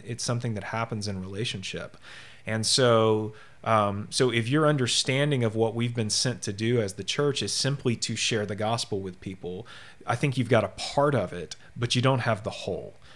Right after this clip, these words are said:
Like, yes, we have to tell people about Jesus and what he's done. We also have to show people what that's like. We have to demonstrate to people what that looks like,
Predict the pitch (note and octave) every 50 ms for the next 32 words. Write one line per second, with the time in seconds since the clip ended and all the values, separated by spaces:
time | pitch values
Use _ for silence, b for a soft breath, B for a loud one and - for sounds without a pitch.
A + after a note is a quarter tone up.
0 | B B B G#2 G#2+ - G#2+ G#2+ A2 B2+ C#3+ C#3+ - - C#3 B2 A#2 A2 G#2 -
1 | - G#2+ F#2+ - G2+ F#2+ F#2+ - G#2 F#2 - F#2+ F#2+ F#2 F#2 F2 E2+ - - G2+
2 | G2 F#2 - F#2+ - - G2+ G2 F#2+ F#2+ - G2+ F#2 - - A2+ A#2 A2 F#2+ F#2
3 | - B B B B C3 E3+ F3+ F3+ - D#3+ A#2 - - G#2+ G#2 - - - -
4 | - - - C#3+ D#3+ F3+ F3+ - G2 - - - - - - - - - - -
5 | A#2+ A2+ - - A#2+ G#2+ - - - G2 C#2+ - - - A#2+ B2 B2 C3+ A#2+ G#2+
6 | A#2+ B2 B2+ C#3 C3 A#2+ - - A2 G2 F#2+ - - - - A#2+ G#2+ - - E2+
7 | - - - - - A#2+ A#2 A2 - G#2 F2+ B1+ F2 E2+ - - - - - -
8 | - -